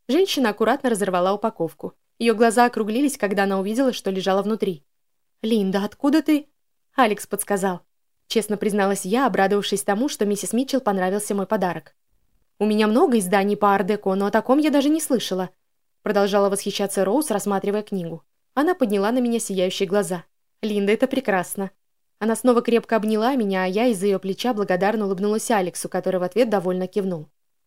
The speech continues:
«В ближайшее время с ней ознакомлюсь. Проходите, скоро садимся за стол».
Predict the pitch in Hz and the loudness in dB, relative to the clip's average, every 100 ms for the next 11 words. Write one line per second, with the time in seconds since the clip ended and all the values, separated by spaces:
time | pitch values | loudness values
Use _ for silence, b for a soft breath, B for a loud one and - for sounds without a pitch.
0 | _ _ 208 196 233 220 208 226 208 233 | _ _ -4 0 2 2 2 0 0 0
1 | 330 - 240 247 247 247 190 175 180 - | 0 0 4 4 4 0 -2 -4 -8 -14
2 | _ _ _ 339 302 302 208 220 - 262 | _ _ _ -2 2 2 2 -4 0 2
3 | 320 311 262 277 269 262 269 196 185 | 2 2 0 0 2 2 2 -2 -2